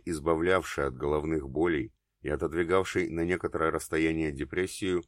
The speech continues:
постепенно помогать перестал. После возлияний становилось только хуже. Бравый боевой офицер превратился в опухшее существо с мутными глазами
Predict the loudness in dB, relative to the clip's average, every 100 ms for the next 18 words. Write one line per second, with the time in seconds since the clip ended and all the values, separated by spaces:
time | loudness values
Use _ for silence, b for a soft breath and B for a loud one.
0 | _ _ _ _ -2 0 -2 0 0 0
1 | -2 0 -2 0 -2 -2 -4 -4 -4 -4
2 | -6 _ _ _ _ _ _ _ _ _
3 | _ 0 2 2 4 2 2 2 2 0
4 | -2 -8 -6 0 2 4 4 2 0 -2
5 | -2 -4 -4 -4 -8 -18 _ _ _ _
6 | _ _ -8 0 4 4 4 2 2 2
7 | 0 0 -4 -2 -2 0 0 0 0 -2
8 | 0 0 0 0 -2 -2 -6 0 0 0
9 | -4 -4 -4 -4 0 0 0 -6 -2 -2
10 | 0 -4 -2 -2 -2 0 0 0 -2